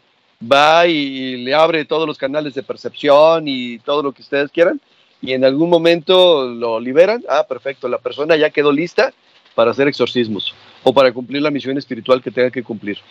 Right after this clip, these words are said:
¿Por qué? Pues porque ya le abrieron el camino por ese lado. Por eso puedes ver películas, tú mencionabas películas como el caso de Annalise Nielsen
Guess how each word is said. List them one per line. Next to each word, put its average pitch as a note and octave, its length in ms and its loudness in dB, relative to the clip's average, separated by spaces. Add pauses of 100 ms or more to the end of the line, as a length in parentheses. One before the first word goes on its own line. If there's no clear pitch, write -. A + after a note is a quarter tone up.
(140)
¿Por C3 140 2
qué? D#3+ 160 4
Pues E3+ 160 -16
porque G#2 200 -14
ya A#2 100 2
le C#3 100 4
abrieron C3 320 0
el A#2+ 80 -4
camino A#2+ 340 -4
por A2 180 -6
ese G#2 160 -8
lado. F2 240 2 (560)
Por E3 180 4
eso E3 380 0
puedes C3 300 -6
ver C3+ 200 -2
películas, B2+ 640 -6
tú B2 100 -12
mencionabas A#2 420 -4
películas C3+ 560 0
como A2+ 260 -4
el G#2+ 140 -4
caso B2 300 0
de A#2 80 2
Annalise A2 440 -4
Nielsen B2+ 420 0